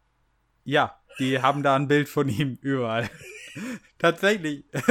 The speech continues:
ist so verrückt. Und, äh, so wie es aussieht, seit, äh, zweitausendsechzehn gilt das auch für Walmart und Target. Also zwei große Kaufhausreihen in den U S A.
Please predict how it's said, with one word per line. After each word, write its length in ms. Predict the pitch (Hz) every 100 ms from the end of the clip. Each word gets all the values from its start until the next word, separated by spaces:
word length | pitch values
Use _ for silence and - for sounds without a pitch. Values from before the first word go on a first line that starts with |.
| -
ist 200 | 180 175
so 180 | 180 202 -
verrückt. 480 | 143 135 180 180 _ - - -
Und, 260 | 147 147
äh, 340 | 135 139 139 139 _ _ _ _ _ _ _ _ _ _ _ -
so 280 | 147 170
wie 80 | 220
es 120 | 208 -
aussieht, 560 | 147 190 139 180 - 143
seit, 400 | 139 143 151 156
äh, 240 | 139 143
zweitausendsechzehn 1200 | - - 151 208 202 190 147 165 - - 143 175 - _ -
gilt 200 | 147 175
das 140 | 180
auch 260 | 143 143 -
für 220 | 147 117
Walmart 580 | 123 139 160 147 160 -
und 220 | 147 139
Target. 600 | - 123 175 120 98 - _
Also 520 | 117 113 117 120 120 - _ _ _
zwei 180 | 139 135
große 300 | 147 147 151
Kaufhausreihen 960 | 151 160 - 123 113 - 113 110 110 113
in 120 | 135
den 140 | 120 123
U 140 | 117
S 120 | 120
A. 280 | 113 117 117